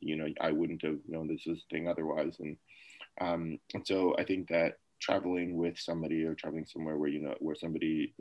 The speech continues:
sort of knows the lay of the land is, land is the best. Um, I've also been in Guatemala twice. Those were, like, sort of school medical mission trips.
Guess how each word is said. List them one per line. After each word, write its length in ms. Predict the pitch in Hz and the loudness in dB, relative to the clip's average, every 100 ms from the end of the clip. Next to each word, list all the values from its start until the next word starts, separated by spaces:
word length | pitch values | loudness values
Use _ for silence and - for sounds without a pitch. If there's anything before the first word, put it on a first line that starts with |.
| 78 | -6
sort 220 | - 82 | -2 0
of 80 | 80 | 0
knows 200 | 78 78 | -2 -2
the 80 | 80 | 0
lay 120 | 78 | 0
of 80 | 80 | 0
the 80 | 78 | -2
land 260 | 78 85 | -2 0
is, 140 | 85 82 - | -2 -4 -6
land 240 | 80 87 | -2 -2
is 100 | 156 | -2
the 80 | - | 0
best. 360 | - - - - - - - - | 2 2 -2 -14 -20 -20 -20 -2
Um, 460 | 92 87 85 82 78 _ _ _ _ _ - - | 4 4 4 0 -4 _ _ _ _ _ -10 0
I've 60 | 92 | 2
also 180 | 92 | 4
been 160 | 92 92 | 2 2
in 40 | |
Guatemala 520 | 85 87 82 78 85 90 | 4 4 4 2 2 2
twice. 340 | 92 95 90 | 2 2 4
Those 200 | 104 98 | 4 6
were, 120 | 92 | 4
like, 240 | 80 73 - - | 4 2 0 -6
sort 240 | - 87 | -2 0
of 240 | 80 78 - | 2 0 -2
school 440 | - - 95 92 87 | -8 2 4 4 4
medical 320 | 82 82 - | 0 -2 -2
mission 300 | 78 78 107 | -2 0 0
trips. 420 | 110 107 - | 4 2 2